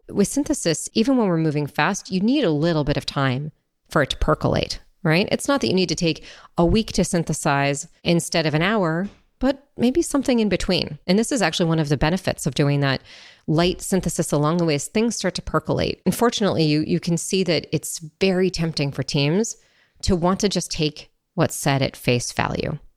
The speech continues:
And this is the sort of classic push from Henry Ford saying,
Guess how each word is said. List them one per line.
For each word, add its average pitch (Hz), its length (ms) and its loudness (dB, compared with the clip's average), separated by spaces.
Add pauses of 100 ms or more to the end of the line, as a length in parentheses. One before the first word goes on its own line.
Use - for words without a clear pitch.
(120)
And 147 520 2
this 170 260 -2
is 160 440 -2
the 156 80 0
sort 151 180 -4
of 135 80 -8
classic - 600 -2
push - 260 2
from - 260 0
Henry 139 360 2
Ford 131 580 0
saying, 135 560 0